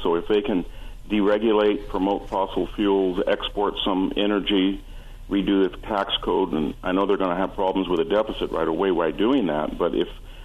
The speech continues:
they were to achieve four percent G D P, it'll be sort of like Reagan in eighty-three, eighty-four, eighty-five, where all of a sudden we were watching movies about the day after and that Reagan, from the Pershing missiles to the confrontation,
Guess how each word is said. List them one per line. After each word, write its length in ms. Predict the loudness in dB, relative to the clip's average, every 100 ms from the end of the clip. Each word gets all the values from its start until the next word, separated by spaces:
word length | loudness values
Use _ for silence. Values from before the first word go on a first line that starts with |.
| -4
they 100 | 0
were 140 | 2 4
to 140 | 4
achieve 540 | 2 2 2 4 2 -2 -12 -16 -16 -4
four 180 | -2 0
percent 460 | 0 0 0 0
G 160 | 0 2
D 120 | 2
P, 360 | 0 0 4 4
it'll 160 | 2
be 160 | 0 0 2
sort 140 | 0
of 80 | 2
like 180 | 0 2
Reagan 400 | 2 2 2 0
in 100 | 2
eighty-three, 600 | 2 2 2 0 2 2
eighty-four, 480 | 2 -2 0 0 2
eighty-five, 500 | -2 -2 0 0 2
where 240 | 0 0 -2 -2 2 2 2 0 -2 -2
all 280 | 0 2 2
of 40 | 0
a 60 |
sudden 220 | 2 2
we 80 | 4
were 120 | 4
watching 440 | 2 2 2 2 2
movies 380 | 4 4 2 0
about 360 | -2 -2 -2 -2
the 60 |
day 280 | 0 2 4
after 420 | 4 0 0 0
and 80 | 0
that 140 | 0
Reagan, 340 | 0 0 0 -2
from 180 | -4 -4
the 80 |
Pershing 400 | -2 -4 0 0
missiles 480 | 0 0 0 -2 -4 -4
to 280 | 0 0 0 -4 -12 -12 -10
the 80 | -8
confrontation, 1000 | -4 -4 -2 -4 -2 -2 0 0 -2 -2